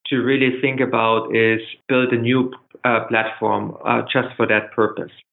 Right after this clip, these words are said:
And, um, it's a difficult problem. It's, it's, it's quite a significant system. It's quite large. And, and so it took a while until now, like, it's really a, a startup. The team has formed, a ra-, uh, the right team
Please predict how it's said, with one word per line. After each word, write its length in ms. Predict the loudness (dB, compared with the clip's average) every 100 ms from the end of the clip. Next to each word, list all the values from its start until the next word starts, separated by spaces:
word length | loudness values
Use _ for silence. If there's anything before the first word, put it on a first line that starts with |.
| _ 0
And, 560 | 2 2 0 -2 0
um, 300 | 2 2 0 -2
it's 160 | -4
a 60 | -2
difficult 480 | -2 0 0 0 0
problem. 400 | 0 0 -2 -4
It's, 160 | -6 -4
it's, 180 | -4 -4 -6
it's 180 | -6 -6 -6
quite 280 | 0 2 0
a 120 | -2
significant 600 | -4 -2 -2 0 -2 -2 -2
system. 400 | -2 0 -2 -2
It's 160 | -6 -6
quite 260 | 0 0 2
large. 460 | 2 4 4 2 0 -4 -8 _ _ _ 0
And, 500 | 2 2 2 0 -4 _ -12 -2
and 580 | 2 4 2 -2 -8 -2
so 160 | 0 2
it 140 | 0 0
took 160 | 0 0
a 60 |
while 520 | -2 0 2 4 2 0
until 480 | -2 -4 -4 -2 0
now, 280 | 2 2 2
like, 200 | 0 0
it's 140 | -6 -10 -6
really 280 | 0 2 2
a, 220 | 0 -2 -4 -4
a 60 | -4 -2 0
startup. 560 | 2 2 2 0 0
The 60 | -4
team 320 | -2 0 0
has 160 | 0 -4 -4 -2
formed, 320 | 2 2 0
a 60 | 0
ra-, 260 | 2 2
uh, 340 | 2 2 2 0
the 80 | 0
right 300 | 2 0 -2 -2
team 280 | 0 -2